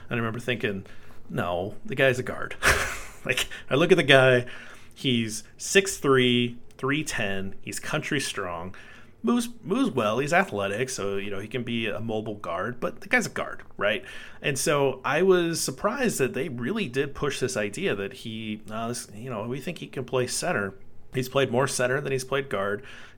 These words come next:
He's very athletic and very strong. So, you know, again, as an interior offensive, interior offensive lineman, this guy, you know, has all the tools to be good for a long time. Uh,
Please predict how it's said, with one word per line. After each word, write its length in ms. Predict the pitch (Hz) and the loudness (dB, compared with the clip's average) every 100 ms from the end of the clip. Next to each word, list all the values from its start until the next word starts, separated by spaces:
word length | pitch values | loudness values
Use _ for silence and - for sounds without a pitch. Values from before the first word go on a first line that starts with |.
| - | -14
He's 460 | 127 120 104 - - - - - | -8 -6 -4 -6 -10 -16 -16 -16
very 460 | - - 113 160 165 | -16 -6 0 2 4
athletic 460 | 165 131 131 127 127 | 4 6 6 6 4
and 200 | 120 123 | 0 2
very 220 | 143 139 | 6 6
strong. 440 | 135 107 98 101 | 4 0 -2 -2
So, 240 | 101 113 104 - - - | -2 -2 -2 -8 -14 -12
you 180 | - 139 | -6 -2
know, 120 | 110 | 0
again, 400 | 90 123 127 135 | 0 -2 0 2
as 120 | 127 127 | 4 2
an 60 | |
interior 380 | 120 117 151 156 | 0 0 2 4
offensive, 520 | 139 131 - 131 113 117 - | 6 4 2 -2 -2 -6 -10
interior 560 | - 120 - 160 151 131 | -6 -4 2 6 8 10
offensive 460 | 123 127 127 113 101 | 10 8 0 0 -2
lineman, 480 | 101 120 143 156 147 - - | -2 -2 -4 -6 -10 -16 -8
this 200 | 123 123 | -4 2
guy, 400 | 123 113 107 107 - | 4 4 2 -2 -6
you 60 | 123 | -6
know, 80 | - | -4
has 340 | - 123 120 | 0 2 0
all 240 | 107 110 | 0 0
the 120 | 127 131 | 0 0
tools 600 | - 120 110 107 - - | -2 -2 -2 -2 -6 -10
to 120 | 113 | -8
be 180 | 107 101 | -8 -6
good 420 | 104 113 131 - | -4 -2 -2 -4
for 260 | - 104 104 | -4 0 0
a 80 | 104 | 0
long 260 | 101 110 | -4 -4
time. 400 | 113 - 92 131 - - - - - - - - - | -6 -4 -4 -6 -8 -14 -12 -12 -12 -12 -14 -16 -10
Uh, 280 | 110 107 | -2 0